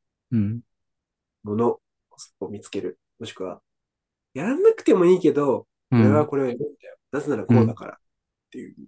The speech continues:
Speaker 2: そういうふうにこう、言える人間になりたいなって思う。
Speaker 1: ほう、と言いますと？
Speaker 2: 今の話だと、
Speaker 1: と、その心は？
Speaker 2: ジャズとかもそうじゃん。その玉田君にとって。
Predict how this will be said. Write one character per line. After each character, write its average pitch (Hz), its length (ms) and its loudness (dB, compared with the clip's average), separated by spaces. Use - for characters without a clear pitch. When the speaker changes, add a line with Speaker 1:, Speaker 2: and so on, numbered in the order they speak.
Speaker 2:
そ - 100 -6
う 151 60 0
い - 20 2
う 190 60 2
ふ - 20 0
う 143 60 0
に 117 60 -10
こ 95 280 -6
う、 - 1400 -20
言 117 140 -6
え 110 100 -2
る 107 260 -6
人 110 180 -6
間 110 140 -2
に 110 80 -6
な 110 80 -2
り 104 80 -8
た 110 100 -6
い - 60 -8
な - 80 -16
っ - 60 -20
て - 60 -12
思 - 100 -16
う。 - 40 -20
Speaker 1:
ほ 110 220 4
う、 - 100 -14
と - 140 0
言 107 240 4
い 104 40 2
ま 104 120 0
す - 100 -14
と？ 95 120 -6
Speaker 2:
今 92 100 -10
の - 0 -
話 - 20 -18
だ 190 80 0
と、 - 0 -
Speaker 1:
と、 120 60 4
そ - 160 4
の 147 100 8
心 147 420 6
は？ 101 220 0
Speaker 2:
ジ 190 120 0
ャ 294 80 4
ズ 220 100 0
と 135 120 -4
か 107 80 -6
も 104 100 -10
そ 113 200 0
う - 100 -14
じ - 100 -12
ゃ - 40 -10
ん。 - 60 -20
そ - 100 -16
の - 20 -14
玉 151 200 0
田 107 60 -4
君 107 140 -12
に 110 60 -14
と 101 100 -16
っ - 20 -20
て。 107 360 -6